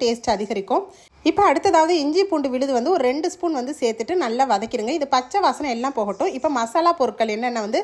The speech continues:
தூள் சேர்க்கலான்றதை பார்த்திடலாம். மஞ்சத்தூள் அரை ஸ்பூன், தனி மிளகாய் தூள் ஒரு ஸ்பூன், குழம்புத்தூள் ஒரு ஸ்பூன், கரம் மசாலா ஒரு ஸ்பூன் சேர்த்துருக்குறேன். உங்கள்கிட்ட கரம் மசாலா இல்லாட்டி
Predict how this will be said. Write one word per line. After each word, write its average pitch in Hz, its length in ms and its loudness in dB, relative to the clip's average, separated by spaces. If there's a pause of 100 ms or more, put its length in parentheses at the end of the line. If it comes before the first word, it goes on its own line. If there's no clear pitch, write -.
(340)
தூள் 302 240 0
சேர்க்கலான்றதை 233 640 2
பார்த்திடலாம். 202 440 2
மஞ்சத்தூள் 320 360 -2
அரை 226 220 2
ஸ்பூன், 359 220 0
தனி 262 240 2
மிளகாய் 262 420 0
தூள் 311 180 -4
ஒரு 226 120 0
ஸ்பூன், 330 280 -6
குழம்புத்தூள் 311 460 0 (100)
ஒரு 214 120 -2
ஸ்பூன், 392 240 -4 (340)
கரம் 320 360 6
மசாலா 254 460 4
ஒரு 233 180 2
ஸ்பூன் 269 260 -6
சேர்த்துருக்குறேன். 214 540 -2 (260)
உங்கள்கிட்ட 381 300 4 (100)
கரம் 254 220 6
மசாலா 262 340 2 (120)
இல்லாட்டி 262 360 2